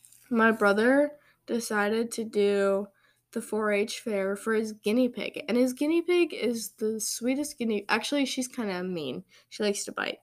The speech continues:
but she's super cute, <laughs> and she, like, snuggles up in blankets and stuff,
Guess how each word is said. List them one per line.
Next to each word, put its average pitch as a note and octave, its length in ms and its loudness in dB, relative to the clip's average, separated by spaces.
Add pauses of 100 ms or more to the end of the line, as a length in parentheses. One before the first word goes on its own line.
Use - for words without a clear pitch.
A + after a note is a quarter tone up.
(340)
but C3+ 100 2
she's - 240 0
super C#4+ 260 2
cute, C#4+ 640 4
<laughs> - 40 -6
and B3+ 240 4
she, C4+ 200 0
like, C4+ 360 -2 (280)
snuggles B3+ 540 -2
up A#3+ 240 2
in A#3+ 180 2
blankets G#3 600 -4
and G#3+ 180 -2
stuff, G#3 640 0